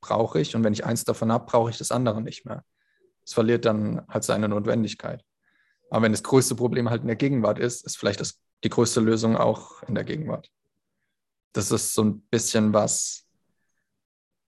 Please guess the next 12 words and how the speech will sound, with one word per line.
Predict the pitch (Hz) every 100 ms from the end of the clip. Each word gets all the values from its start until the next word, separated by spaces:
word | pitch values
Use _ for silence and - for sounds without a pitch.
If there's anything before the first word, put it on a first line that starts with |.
| _ _ -
ich | - -
bei | 107 101
Eckhart | 101 101 101
Tolle | 123 113
nie | 113
verstanden | 107 107 - 104 101 101
habe, | 98 -
glaub | 120 131
ich. | - - - _ _ _ _ _ -
Ähm, | 113 107
also | - 113 113
nie, | 113